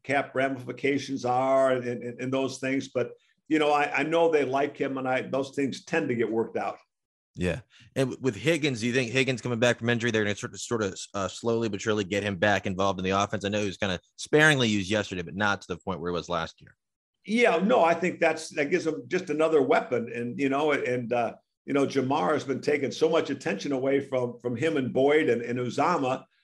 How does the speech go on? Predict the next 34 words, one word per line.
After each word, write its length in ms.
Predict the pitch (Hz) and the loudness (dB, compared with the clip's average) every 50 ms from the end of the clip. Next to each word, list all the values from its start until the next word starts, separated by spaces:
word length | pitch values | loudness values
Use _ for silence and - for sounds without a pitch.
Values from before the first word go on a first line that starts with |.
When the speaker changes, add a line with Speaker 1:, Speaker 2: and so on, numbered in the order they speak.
| _ _ _ - | _ _ _ 0
Speaker 1:
that, 300 | 139 135 135 131 - 139 | 2 2 2 2 2 4
uh, 320 | 135 131 131 131 127 127 120 113 | 4 6 6 4 2 0 -2 -2
that 180 | 135 131 120 | -2 -2 0
these 240 | 151 165 208 202 185 | 2 0 0 0 2
guys 260 | 185 143 139 - - | 2 2 2 2 0
now, 220 | 135 143 151 160 151 | 0 0 0 0 0
so, 240 | - - 151 143 127 | 0 -2 -4 -4 -2
you 160 | 131 143 143 | -2 -2 0
know, 60 | 131 | 2
they 160 | 139 156 185 | 2 0 0
start, 320 | 185 - 151 135 131 - - _ - - - _ _ _ _ _ _ _ _ _ _ _ _ _ _ - 139 | 0 0 0 0 0 -2 -8 _ -16 -16 -16 _ _ _ _ _ _ _ _ _ _ _ _ _ _ -2 0
you 60 | 139 | 2
know, 120 | 135 127 | 2 2
playing 380 | 127 - - 143 143 143 143 131 | 0 -2 -2 0 0 2 2 4
well 220 | 139 147 147 143 | 4 4 4 4
again. 360 | 139 123 135 139 143 147 147 | 4 4 2 2 2 2 0
And 140 | 143 131 131 | -2 -2 0
then, 240 | 143 147 143 143 143 | 0 0 0 -2 -2
you 80 | 143 139 | -2 -2
know, 320 | 135 135 139 139 127 - _ - | 0 0 -2 -4 -6 -8 _ -6
all 160 | 120 120 139 | -2 -2 0
of 60 | 143 | 0
a 60 | 135 127 | -2 -2
sudden 220 | 131 147 143 143 | -2 -2 -2 -2
you've 120 | 139 123 | -2 0
got 140 | 147 139 127 | 2 0 0
Jamar 380 | 127 - 135 143 143 143 139 147 | 0 -2 0 0 2 2 2 2
open 200 | 147 143 139 - | 0 -2 -4 -4
for 120 | - - | -4 -4
some 140 | - 151 156 | -2 0 0
other 160 | 175 175 139 | 2 2 2
big 240 | 98 107 107 95 - | 2 0 -2 -6 -6
plays. 400 | - 104 95 92 - - - _ _ _ _ - | -8 -8 -8 -8 -10 -14 -20 _ _ _ _ -8
Speaker 2:
Yeah. 260 | 101 95 87 80 | -6 -6 -6 -8